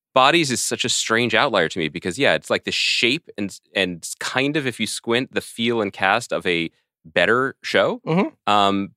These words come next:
Speaker 1: but it's, it's the B team across the board in a way that is pretty dispiriting and I didn't really like. It doesn't even have a unique style. It just has kind of Netflix's house style of, of everything sort of smooth and bluish. And we have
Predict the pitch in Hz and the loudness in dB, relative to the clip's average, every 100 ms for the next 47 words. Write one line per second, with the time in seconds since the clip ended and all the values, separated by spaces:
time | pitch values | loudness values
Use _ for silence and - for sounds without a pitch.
0 | - 117 - 110 - - _ _ 110 - | -2 -2 -2 -4 -4 -12 _ _ -8 -6
1 | - 87 127 135 92 71 78 92 80 73 | -8 -4 -4 -4 -6 -6 -4 -2 -4 -6
2 | 69 64 - _ - 90 90 87 87 82 | -6 -6 -10 _ -6 -2 0 2 2 0
3 | 82 80 - - 147 131 90 - 85 73 | -2 -4 -8 -8 -2 -2 -4 -4 -2 -2
4 | 71 76 73 76 67 - 80 80 78 76 | -4 -4 -2 -4 -6 -8 -8 -6 -6 -4
5 | 78 85 - - 104 104 85 82 - 90 | 0 -2 -2 -4 -2 -2 -6 -6 -2 0
6 | 85 80 - 80 80 95 131 - 73 65 | 0 -2 -8 -6 -4 -4 -4 -2 -2 0
7 | 67 58 - - 80 - 85 76 80 78 | -2 -6 -6 -2 -2 -2 -4 -4 -4 -6
8 | - 80 73 67 - - 120 110 - - | -6 -8 -8 -12 -16 -4 0 0 -2 -4
9 | 55 107 - _ _ _ - 82 71 - | -6 -12 -20 _ _ _ -4 -4 -4 -6
10 | 78 71 78 76 76 - 71 - 90 82 | -6 -4 -6 -4 -6 -6 -6 -6 -4 -4
11 | 80 76 76 67 78 76 76 - 85 71 | -2 -2 -6 -6 -4 -2 -2 -2 -4 -6
12 | 71 82 73 76 69 | -4 -2 0 -2 -6